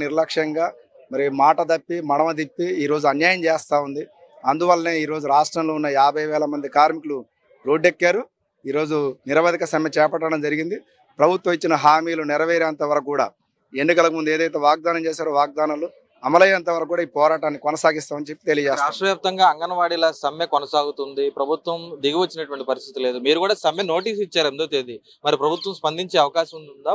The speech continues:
Speaker 2: భవిష్యత్ కార్యాచరణ ఎలా ఉంటుంది?
Speaker 1: మేము ఈరోజు ఏదో మరి గొంతెమ్మ కోరికలు కోరట్లేదు. ఎన్నికలకు ముందు జగన్మోహన్ రెడ్డి గారు ఏదైతే హామీ ఇచ్చారో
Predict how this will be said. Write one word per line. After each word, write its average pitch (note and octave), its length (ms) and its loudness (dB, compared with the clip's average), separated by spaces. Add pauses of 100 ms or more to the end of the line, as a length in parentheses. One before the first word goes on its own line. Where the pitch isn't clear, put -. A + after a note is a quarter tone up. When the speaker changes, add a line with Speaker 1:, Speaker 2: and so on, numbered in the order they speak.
(100)
Speaker 2:
భవిష్యత్ F3 400 -4
కార్యాచరణ C#3+ 380 -2
ఎలా B2 100 -12
ఉంటుంది? - 160 -20 (1600)
Speaker 1:
మేము D#3+ 160 4
ఈరోజు E3+ 680 0 (1120)
ఏదో E3+ 160 4 (800)
మరి D3 200 -2
గొంతెమ్మ D#3+ 400 2
కోరికలు D3+ 420 -2
కోరట్లేదు. D3 520 0 (720)
ఎన్నికలకు F#3 540 4
ముందు F3 240 -8 (260)
జగన్మోహన్ D#3+ 420 -2
రెడ్డి D#3+ 160 2
గారు D#3 160 2
ఏదైతే E3 500 0
హామీ D#3 400 4
ఇచ్చారో D3 420 -10